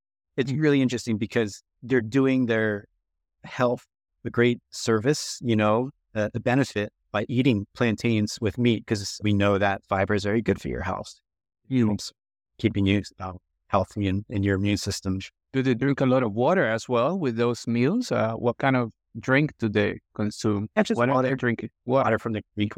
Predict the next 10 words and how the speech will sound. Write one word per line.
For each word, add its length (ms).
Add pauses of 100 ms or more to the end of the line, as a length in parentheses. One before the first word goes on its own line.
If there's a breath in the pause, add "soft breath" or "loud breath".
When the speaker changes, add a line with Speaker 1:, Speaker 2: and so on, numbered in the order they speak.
(140)
Speaker 1:
water 260
from 140
the 100
river. 400 (140)
Yeah. 260 (120)
Speaker 2:
From 160
the 100
river. 300 (280)
Okay, 280 (160)
okay. 220